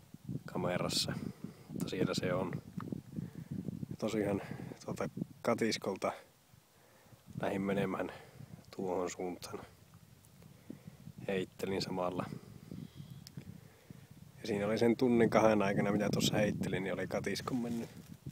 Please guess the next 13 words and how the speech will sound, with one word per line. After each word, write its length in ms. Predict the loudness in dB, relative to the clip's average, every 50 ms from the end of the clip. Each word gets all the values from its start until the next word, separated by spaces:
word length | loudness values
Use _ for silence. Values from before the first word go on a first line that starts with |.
| -12 -14 -20 -20 -16 -14 -14 -12 -12 -12 -10 -8 -4 -2 -2 0 0 -2 -2 -2 -2
ahventa. 520 | 0 2 2 4 4 4 4 4 2 2 0 -2 -4 -14 -18 -20 -18 -14 -10 -8 -6 -6 -6 -6 -8 -10 -12 -12 -12 -12 -12 -14 -16 -14 -12 -8 -6 -6 -4 0
Toista 320 | 0 0 0 0 0 0
kymmentä 460 | 0 0 0 0 0 -2 -2 -2 -2
en 100 | -2 -2
nyt 180 | -4 -4 -4 -2
laskenut, 420 | -2 -2 -2 -4 -6 -6 -8 -8 -8 -8
paljonko 300 | -6 -6 -6 -6 -6 -10
siinä 220 | -14 -12 -12 -14
oli. 160 | -12 -14 -16 -16 -16 -16 -16 -14 -12 -8 -8 -8 -8 -6 -6
Mutta 260 | -6 -6 -8 -12 -10 -4
kuitenkin 420 | -2 -2 0 0 -2 0 2 4
merkittävissä 720 | 6 6 6 4 2 0 -4 -6 -8 -6 -4 -2 -2 0 0
määrin. 500 | 0 0 0 0 0 -2 -4 -8 -10